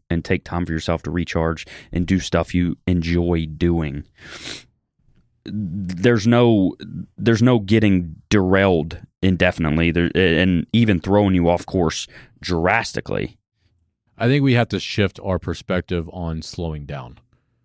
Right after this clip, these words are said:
Speaker 2: We consider slowing down a bad thing in today's society because, you know, grind culture and all this bullshit.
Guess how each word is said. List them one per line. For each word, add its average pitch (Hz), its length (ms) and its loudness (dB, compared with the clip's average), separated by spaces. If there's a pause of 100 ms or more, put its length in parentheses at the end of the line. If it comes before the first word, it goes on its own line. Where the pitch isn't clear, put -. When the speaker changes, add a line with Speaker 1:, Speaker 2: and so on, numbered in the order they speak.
(540)
Speaker 2:
We 107 140 0
consider 110 400 0
slowing 92 440 -2
down 85 200 0
a 80 60 -6
bad 80 400 -8
thing 78 160 -10
in 76 80 -12
today's 78 340 -10
society 78 460 -8
because, 73 560 -12
you 73 60 -12
know, 73 80 -12
grind 76 340 -10
culture 76 480 -14
and 73 80 -12
all 71 140 -12
this 85 160 -6
bullshit. 73 600 -12